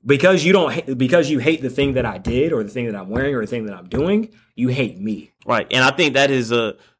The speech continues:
Speaker 2: that's a worldly, non-religious view, because to take identity in your activity is a worldly view. You get what I'm saying? Like, I may think I like women a lot.
Speaker 1: Mm-hmm.
Speaker 2: I should be in a monogamous relationship, but I like women a lot.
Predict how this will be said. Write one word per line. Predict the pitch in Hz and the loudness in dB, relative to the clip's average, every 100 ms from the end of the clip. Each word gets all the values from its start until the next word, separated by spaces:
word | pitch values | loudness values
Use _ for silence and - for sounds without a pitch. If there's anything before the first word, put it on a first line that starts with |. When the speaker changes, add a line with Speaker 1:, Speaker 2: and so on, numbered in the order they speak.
| _ _ | _ _
Speaker 2:
that's | 113 143 160 - | 0 2 2 0
a | 139 117 | 0 0
worldly, | 104 131 143 139 120 120 | 0 2 4 4 2 -4
non-religious | 113 110 113 110 110 110 104 101 | -2 0 0 0 0 -4 -4 -8
view, | 104 135 113 98 _ _ - | -2 -2 -2 -6 _ _ -8
because | 123 131 117 113 107 - - _ | -4 0 2 0 -4 -12 -16 _
to | - | -6
take | 123 147 135 | -4 0 0
identity | - 113 107 127 127 110 110 | 0 -4 -2 0 0 -2 -6
in | - 110 | -6 -6
your | 107 | -2
activity | 107 104 - 139 117 104 - _ _ _ | -2 -4 -4 -4 -4 -8 -12 _ _ _
is | 123 | -6
a | 113 | -4
worldly | 104 110 104 104 | -4 -2 -4 -6
view. | 101 101 | -12 -12
You | 73 113 | -12 -4
get | 160 | 0
what | |
I'm | 170 | 0
saying? | 180 151 | 0 2
Like, | 117 107 - - - | 0 -2 -8 -20 -2
I | 127 156 | 2 2
may | 156 147 | 0 -2
think | 151 143 - | -2 -6 -4
I | 120 127 | -2 -2
like | 113 131 131 - | 0 0 0 -4
women | 113 147 127 | -2 0 0
a | 107 | -4
lot. | 110 123 - _ _ 117 | -4 -4 -4 _ _ -18
Speaker 1:
Mm-hmm. | 117 139 | -16 -8
Speaker 2:
I | - | -8
should | - 113 | -6 0
be | 160 | 4
in | 175 | 4
a | |
monogamous | 151 139 139 123 | 4 4 2 0
relationship, | 131 127 113 | -2 -2 -2
but | 117 | 0
I | |
like | 123 135 123 | 0 0 -2
women | 131 127 | -2 -2
a | 110 | -2
lot. | 107 110 - | -4 -4 -6